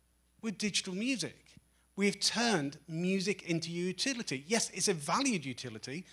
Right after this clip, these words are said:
We value water. I mean, if the water's not there, then we notice it's not there and we've got a problem. But it's not something that fills us with passion, which is what music is meant to do.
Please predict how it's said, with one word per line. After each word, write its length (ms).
We 100
value 400
water. 380
I 60
mean, 160
if 100
the 100
water's 480
not 240
there, 460
then 160
we 120
notice 420
it's 160
not 200
there 160
and 100
we've 120
got 120
a 40
problem. 500
But 340
it's 160
not 240
something 480
that 180
fills 300
us 140
with 160
passion, 460
which 180
is 100
what 160
music 560
is 180
meant 400
to 100
do. 320